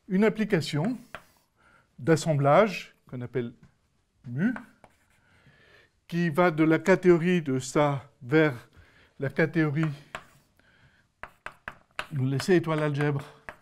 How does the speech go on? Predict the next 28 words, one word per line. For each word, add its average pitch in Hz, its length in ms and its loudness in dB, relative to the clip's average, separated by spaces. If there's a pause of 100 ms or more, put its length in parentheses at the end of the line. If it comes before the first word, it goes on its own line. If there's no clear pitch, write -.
(180)
réduite 147 480 -4 (1120)
du 120 80 -8
groupe 139 220 -4
gamma. 131 400 0
Donc, 139 280 -10 (1040)
euh, 143 300 0
ça, 185 240 8
c'est 180 160 2
un 156 100 4
objet 160 500 6 (380)
purement 160 580 2 (280)
topologique 156 800 2 (120)
associé 139 360 -8
au 139 80 -4
groupe 139 240 -12
gamma. 135 400 -6 (380)
Et 143 80 -4
ça, 170 360 2 (320)
alors, 151 340 4 (380)
euh, 160 240 2 (320)
Stéphane 226 560 4
vous 175 220 -2
a 185 40 4
parlé 185 380 0
de 147 480 -6 (720)
l'algèbre 151 380 0
de 165 80 4
Feynman, 156 600 -4